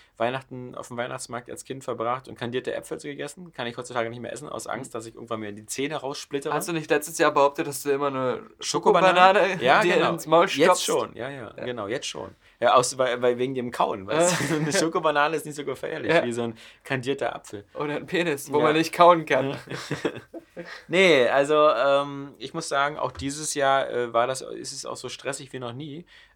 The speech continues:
Speaker 1: Ähm, vor allem, weil ich halt, ähm, äh, komplett die Woche vor Weihnachten als auch die Woche nach Weihnachten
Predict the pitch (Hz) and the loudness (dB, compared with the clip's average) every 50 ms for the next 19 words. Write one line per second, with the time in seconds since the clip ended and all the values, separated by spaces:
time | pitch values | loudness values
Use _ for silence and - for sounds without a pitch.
0 | - 120 123 123 123 117 - 110 104 117 131 139 127 117 113 117 123 123 - - | -12 -8 -8 -8 -8 -6 -6 -4 -4 -4 -4 -4 -2 -2 -2 -2 -4 -8 -8 -8
1 | 110 110 117 - 107 107 113 113 113 113 113 110 110 110 - - - - 113 110 | -8 -8 -8 -10 -10 -8 -6 -6 -6 -6 -10 -10 -12 -14 -16 -16 -12 -10 -8 -8
2 | 110 113 113 - - 120 110 120 127 127 - - 120 113 123 127 - 127 113 - | -8 -10 -12 -12 -12 -10 -6 -6 -8 -8 -8 -12 -10 -6 -6 -4 -4 -6 -8 -6
3 | - 143 143 139 139 143 151 165 156 151 _ - 156 - - - 131 147 - - | -4 -4 -2 -2 -4 -6 -8 -10 -12 -12 _ -16 -14 -10 -6 -6 -6 -6 -6 -8
4 | 131 127 131 - 127 127 120 110 113 113 123 127 - 147 131 117 107 117 143 165 | -10 -10 -10 -12 -16 -16 -16 -14 -10 -8 -8 -6 -4 -6 -6 -6 -6 -6 -8 -8
5 | - - 113 98 95 101 104 101 110 - - - 143 160 180 - | -8 -6 -4 -4 -2 -2 -4 -6 -8 -10 -12 -16 -14 -14 -16 -18